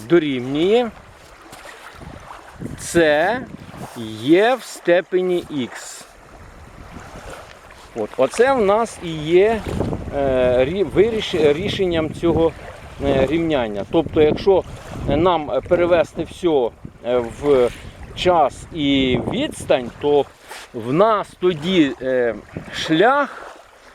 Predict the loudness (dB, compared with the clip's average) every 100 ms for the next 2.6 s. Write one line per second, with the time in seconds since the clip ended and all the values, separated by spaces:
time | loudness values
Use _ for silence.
0 | -4 2 4 4 2 4 4 2 2 -2
1 | -4 -6 0 -2 0 -2 -2 -2 0 4
2 | 4 2 -4 0 0